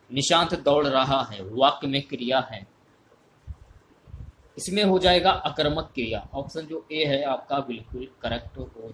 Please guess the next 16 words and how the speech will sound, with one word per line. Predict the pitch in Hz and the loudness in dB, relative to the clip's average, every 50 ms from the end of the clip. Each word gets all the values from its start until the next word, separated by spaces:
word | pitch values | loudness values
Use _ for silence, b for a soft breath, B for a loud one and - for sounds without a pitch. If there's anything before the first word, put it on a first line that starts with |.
| - - | -18 -18
जाएगा। | 110 101 98 98 98 - 113 101 92 - - - - - - - _ _ _ - - - _ _ _ _ _ _ - - - - - - - - - - _ _ _ _ _ _ _ _ - - - _ _ _ _ _ _ - | -16 -14 -14 -10 -8 -8 -8 -6 -8 -10 -10 0 0 0 0 0 _ _ _ -20 -20 -20 _ _ _ _ _ _ -20 -20 -20 -20 -20 -20 -20 -20 -20 -20 _ _ _ _ _ _ _ _ -20 -20 -20 _ _ _ _ _ _ -6
उन्नीसवाँ | 147 165 180 180 185 214 214 | 0 2 2 4 6 4 4
question | 214 220 208 - 220 214 | 4 2 -2 -2 0 0
है | 202 | 2
guys, | 190 202 214 202 202 - - - - | 4 4 4 4 2 -6 -10 -12 -8
हिमालय | 147 147 147 156 165 175 196 196 | -6 -2 2 2 4 4 4 2
से | 190 - 202 - | 2 2 0 0
गंगा | - - 143 147 147 160 175 175 | 2 0 0 0 4 4 4 4
निकलती | 165 151 127 147 143 - - - 139 127 | 4 2 0 0 -2 -2 -2 -4 -4 -2
है, | 120 120 - - | -4 -4 -8 -12
इस | 143 - 165 143 127 - - | -10 -8 -6 -8 -6 2 6
वाक्य | 143 156 170 - 160 | 6 8 8 6 -2
में | 143 127 120 135 - _ _ _ _ - | -8 -8 -8 -12 -16 _ _ _ _ -6
प्रयुक्त | 156 160 196 190 - - 190 - - - | -4 -4 -4 -6 -6 -6 -6 -6 0 4
कारक | 160 147 147 160 160 - | 6 6 6 6 4 0
विभक्ति | 135 135 123 135 - - - 151 | -2 -4 -4 -4 -6 -8 -8 -8